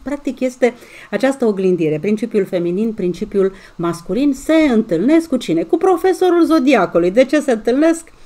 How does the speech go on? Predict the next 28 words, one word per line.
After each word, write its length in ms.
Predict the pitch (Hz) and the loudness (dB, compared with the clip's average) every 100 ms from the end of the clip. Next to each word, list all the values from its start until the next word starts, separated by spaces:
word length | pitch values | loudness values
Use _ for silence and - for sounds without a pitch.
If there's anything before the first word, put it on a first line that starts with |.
| - | -20
Să, 460 | - - 226 233 233 - - - | -16 -2 2 2 2 -4 -16 -4
uh, 540 | 175 175 170 165 160 - - - | 0 0 2 0 -2 -8 -20 -12
vadă 640 | 151 180 180 175 170 170 165 | -2 0 2 0 0 -2 -2
profesorul 600 | 165 214 226 226 185 180 | 0 2 4 4 4 4
zodiacului, 840 | 196 190 226 220 214 196 190 180 | 2 2 4 2 2 2 2 0
să 280 | 180 254 277 | -2 -2 2
îi 80 | 240 | 0
scoată 360 | - 226 226 165 | 0 -2 0 0
la 200 | 185 214 | 0 0
tablă, 400 | 139 117 165 196 | -4 -4 -2 -2
da, 340 | 151 165 202 | -4 -8 -8
și 320 | - - 180 202 | -14 -10 -8 -8
să 200 | 185 147 | -8 -8
vadă 320 | 160 165 147 | -6 -8 -8
dacă 320 | 156 214 - | -8 -10 -10
și-au 260 | 151 254 254 | -10 -6 -6
făcut 300 | 247 214 240 | -6 -10 -10
temele. 480 | - 254 233 156 131 - - - - - | -6 -2 -2 -2 -6 -12 -20 -20 -20 -10
Cele 260 | - 294 240 | 0 2 2
două 300 | 269 294 247 | 2 2 4
polarități, 680 | 208 190 180 175 302 247 | 2 -2 -4 -2 -4 -4
feminin-masculin, 1160 | - 202 202 269 269 190 180 - 180 285 262 165 | -4 -2 0 2 2 0 -6 -2 0 2 2 0
uh, 400 | 151 147 147 143 | -4 -8 -6 -6
se 160 | 143 226 | -6 -4
întâlnesc 460 | 220 208 214 254 - | -2 -2 -2 -4 -8
pentru 340 | 240 226 214 | -8 -8 -6
a 100 | 208 208 | -8 -6
se, 220 | 214 202 | -6 -6